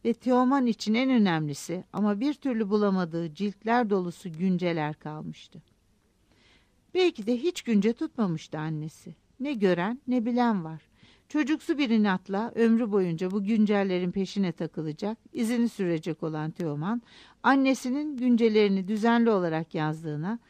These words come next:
bunları ya tek dostu Nehir'e gömüçe postaladığına ya da yok ettiğine inandı.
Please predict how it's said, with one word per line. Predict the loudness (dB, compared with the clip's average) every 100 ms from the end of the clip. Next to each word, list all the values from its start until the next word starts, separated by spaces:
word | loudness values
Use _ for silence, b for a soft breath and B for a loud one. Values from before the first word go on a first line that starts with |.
| b b -2
bunları | 2 6 6 4
ya | 0
tek | -2 -2 -4 0
dostu | 0 0 -2 2
Nehir'e | 2 2 0 -2
gömüçe | -2 -4 -4 -6
postaladığına | -6 -6 -10 -8 -8 -8 -10 -6 -4 -4 b b b 0
ya | 0
da | 2
yok | 4 2 2
ettiğine | -6 -4 -4 -4
inandı. | -4 -8 -8 -10 -16